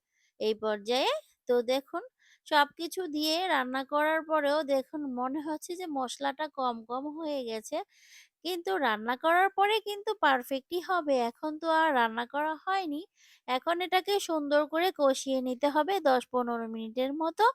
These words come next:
যখন নাকি কষানো হয়ে যাবে, যখন দেখবেন যে এই যে বটের মধ্যে যে এক্সট্রা পানি ছিল সেগুলো যখন শুকিয়ে যাবে, ঠিক তখনই বুঝে যাব যে আমাদের এটা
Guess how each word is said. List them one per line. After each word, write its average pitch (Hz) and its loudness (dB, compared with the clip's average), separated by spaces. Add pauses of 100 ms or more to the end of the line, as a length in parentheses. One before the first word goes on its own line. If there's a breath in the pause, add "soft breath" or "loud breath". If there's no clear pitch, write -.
(420 loud breath)
যখন 277 6
নাকি 381 0
কষানো 294 2
হয়ে 359 2
যাবে, 269 2 (100)
যখন 269 -2 (100)
দেখবেন 339 -6
যে 381 -4
এই 277 -2
যে 277 -2 (440 loud breath)
বটের 262 0
মধ্যে 370 -6
যে 381 -2
এক্সট্রা 320 -4
পানি 294 -6
ছিল 311 -6 (140)
সেগুলো 254 -6
যখন 320 -6
শুকিয়ে 339 -4
যাবে, 247 -10 (400 loud breath)
ঠিক 392 0
তখনই 320 0
বুঝে 311 -4
যাব 349 0 (100)
যে 466 0
আমাদের 247 0
এটা 262 0